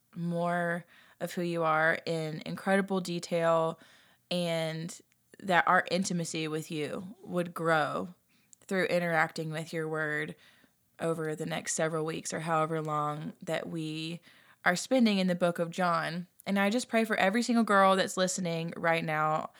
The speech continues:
Pray that you would honor her decision to spend her time listening to something that's focused on you.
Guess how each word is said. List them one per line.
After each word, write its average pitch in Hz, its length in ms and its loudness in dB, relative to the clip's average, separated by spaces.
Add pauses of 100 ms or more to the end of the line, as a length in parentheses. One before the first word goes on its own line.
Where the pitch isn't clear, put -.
(260)
Pray 180 140 0
that 175 80 0
you 165 80 -2
would 170 100 0
honor 165 680 -2
her 165 640 0 (680)
decision 208 960 4 (180)
to 180 600 2
spend 185 240 0
her 202 100 4
time 185 300 2
listening 180 480 -2
to 165 480 -4 (600)
something 175 520 -2
that's 160 180 -6
focused 165 560 -4
on 160 500 -2 (300)
you. 180 500 -2